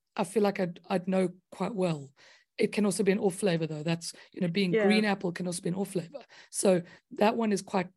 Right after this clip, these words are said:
Speaker 1: sharp and quite fresh in your nose. But, um, some, some are fairly easy. So smelling grapefruit, you know, is kind of easy to,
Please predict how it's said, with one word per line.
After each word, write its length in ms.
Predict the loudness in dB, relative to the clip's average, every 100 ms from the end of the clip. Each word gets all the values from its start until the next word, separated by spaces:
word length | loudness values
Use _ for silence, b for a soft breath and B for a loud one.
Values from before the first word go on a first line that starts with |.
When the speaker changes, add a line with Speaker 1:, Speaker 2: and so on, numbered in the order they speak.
| _
Speaker 1:
sharp 520 | -10 -2 2 2 -2
and 140 | -8 -4
quite 240 | -2 -2 -2 _ -20
fresh 380 | -6 -2 -2 -2
in 60 |
your 120 | -2
nose. 420 | 0 -2 -4 -6 -14 B B
But, 200 | -10 -10 -12 _ _ _ _ _ _ -8
um, 280 | -4 -4 -6 -14 _ b b b -14 -6
some, 320 | -2 -2 -2
some 240 | -2 2 4
are 200 | 2 0 _ _ _ _
fairly 240 | 0 2 2
easy. 380 | 2 0 0 -2
So 300 | 0 0 0 B B
smelling 400 | -4 -2 0 2
grapefruit, 640 | 2 2 0 -2 -2 -4 -16 _ _ -2
you 140 | 0
know, 160 | 0 -4 -10 _ _ -6
is 160 | -6
kind 220 | -2 -2 -2
of 80 |
easy 300 | 0 -2 -2
to, 360 | -4 -4 -4